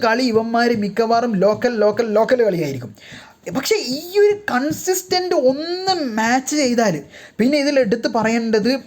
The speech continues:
അമോറിമിന് കുറച്ച് ട്രെയിനിങ് സെഷൻസ് നല്ലപോലെ കിട്ടി പ്ലെയേഴ്സിൻ്റെ കൂടെ. എനിക്ക് തോന്നുന്നു എൻ്റെ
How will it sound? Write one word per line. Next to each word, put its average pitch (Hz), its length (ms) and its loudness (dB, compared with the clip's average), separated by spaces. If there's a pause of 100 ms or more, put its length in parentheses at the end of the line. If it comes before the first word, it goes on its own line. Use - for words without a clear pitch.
(360)
അമോറിമിന് 226 580 2 (100)
കുറച്ച് 190 280 -2 (220)
ട്രെയിനിങ് 233 520 2
സെഷൻസ് 208 460 -2 (240)
നല്ലപോലെ 208 800 0
കിട്ടി 165 240 -2
പ്ലെയേഴ്സിൻ്റെ 147 420 0
കൂടെ. 120 140 -8 (480)
എനിക്ക് 226 260 -2
തോന്നുന്നു 240 280 2
എൻ്റെ 220 120 0